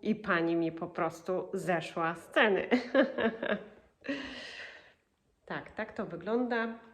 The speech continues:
u mnie, u mnie w domu. A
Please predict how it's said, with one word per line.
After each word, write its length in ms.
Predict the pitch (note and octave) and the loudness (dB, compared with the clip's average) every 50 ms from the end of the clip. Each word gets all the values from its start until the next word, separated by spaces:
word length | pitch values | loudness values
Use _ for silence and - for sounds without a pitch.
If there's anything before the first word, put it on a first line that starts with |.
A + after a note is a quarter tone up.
| - - | -20 -8
u 100 | - F#3+ | -4 -2
mnie, 440 | G3 G3 F#3+ F#3+ F#3 F3+ F3+ F#3 F#3 F3+ - - _ _ _ _ _ _ _ _ _ _ _ _ _ _ _ _ | 0 0 2 2 2 2 0 -2 -6 -10 -18 -20 _ _ _ _ _ _ _ _ _ _ _ _ _ _ _ _
u 100 | - F3+ | -6 -4
mnie 260 | F3+ E3+ E3+ E3 D3+ - | -4 -4 -4 -6 -8 -10
w 100 | - - | -8 -4
domu. 560 | G#3 A3 A3 A3 A3 A3+ A#3 A#3 A#3 A3+ - - - - _ _ _ _ _ _ _ _ _ _ _ _ _ _ _ _ _ _ _ | -2 -2 0 0 2 2 0 0 -2 -6 -10 -14 -20 -20 _ _ _ _ _ _ _ _ _ _ _ _ _ _ _ _ _ _ _
A 680 | - F#3 F#3 F#3 F3+ F3+ F3+ F3+ F3 F3 F3 F3 F3 F3 | -4 -2 -2 -2 -2 -2 -2 -2 -2 -2 -2 -2 -2 -4